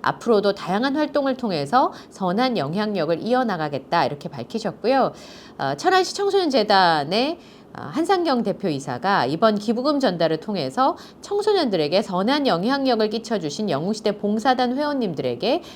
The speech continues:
다시 한번 감사드린다면서 전달해주신 소중한 기부금은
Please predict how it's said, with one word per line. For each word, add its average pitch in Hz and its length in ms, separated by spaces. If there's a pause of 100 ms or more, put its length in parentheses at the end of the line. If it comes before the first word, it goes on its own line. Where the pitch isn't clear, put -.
(100)
다시 175 260
한번 190 240
감사드린다면서 175 1200 (240)
전달해주신 226 720
소중한 285 480
기부금은 156 680